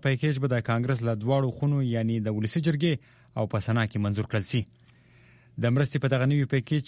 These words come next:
کې نه اعشاریه اته میلیارد ډالر په کانګرس کې د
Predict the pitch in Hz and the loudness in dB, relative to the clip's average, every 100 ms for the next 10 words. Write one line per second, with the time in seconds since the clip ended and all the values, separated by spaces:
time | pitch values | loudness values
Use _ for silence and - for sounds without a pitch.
0 | - 147 147 135 143 143 117 135 135 120 | -4 0 2 2 2 2 0 0 0 0
1 | 160 160 135 127 123 113 135 156 - - | 0 2 2 2 2 2 2 2 -2 -14
2 | _ _ 113 - 110 123 147 - 151 143 | _ _ -4 0 0 2 -2 -2 -2 0